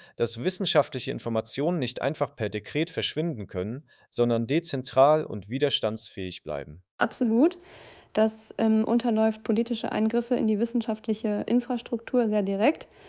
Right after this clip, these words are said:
Speaker 2: Die Bewegung setzt genau darauf, stabile, offene Dateninfrastrukturen aufzubauen,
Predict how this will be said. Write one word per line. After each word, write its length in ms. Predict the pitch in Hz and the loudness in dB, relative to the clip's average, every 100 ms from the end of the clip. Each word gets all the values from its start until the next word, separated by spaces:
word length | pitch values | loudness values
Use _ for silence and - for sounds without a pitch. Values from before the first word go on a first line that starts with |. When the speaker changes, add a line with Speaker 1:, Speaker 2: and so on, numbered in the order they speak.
| - - 226 | -20 -4 0
Speaker 2:
Die 60 | |
Bewegung 420 | 214 196 226 269 | 2 6 6 6
setzt 260 | 226 220 - | 4 0 -2
genau 260 | 214 214 220 | -2 0 2
darauf, 560 | 208 202 202 247 294 - - - | 0 0 0 0 0 -8 -20 -16
stabile, 500 | - 208 196 254 269 | -4 0 4 4 4
offene 260 | 226 - 214 | 0 -2 0
Dateninfrastrukturen 1000 | 208 220 - 214 226 214 - - 240 233 | 0 0 -2 -2 -2 -4 -8 -2 0 2
aufzubauen, 760 | 196 202 - 196 196 208 277 | 0 -4 -6 -2 0 4 4